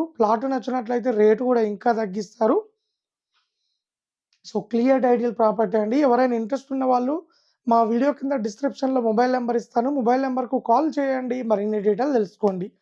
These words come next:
So, అలాగే ఎవరైనా తక్కువ బడ్జెట్‌లో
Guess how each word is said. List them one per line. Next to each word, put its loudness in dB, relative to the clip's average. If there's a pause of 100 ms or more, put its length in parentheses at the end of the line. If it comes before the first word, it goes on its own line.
(500)
So, -6
అలాగే 4
ఎవరైనా -2
తక్కువ -2
బడ్జెట్‌లో 0